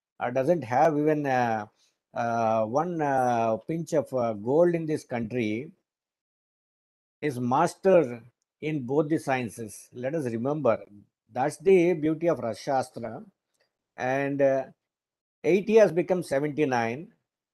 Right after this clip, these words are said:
That means if you allow a pair of electrons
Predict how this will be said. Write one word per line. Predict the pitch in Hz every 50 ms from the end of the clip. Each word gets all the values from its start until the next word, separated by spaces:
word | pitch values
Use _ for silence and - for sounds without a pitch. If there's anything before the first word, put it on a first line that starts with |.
| _ _ _ _ -
That | 139 147 131 135
means | 160 175 156 139 135 151 135 - - _ _ _ _ _ _ _ _ _ _ _ -
if | 139 151 - 165
you | 165 151
allow | 151 165 170 170 151 135 135 - - - - _ _ _ _ -
a | - 147
pair | - - 156 151 160 170
of | 175 165 -
electrons | 156 156 156 135 - 151 147 135 120 - - -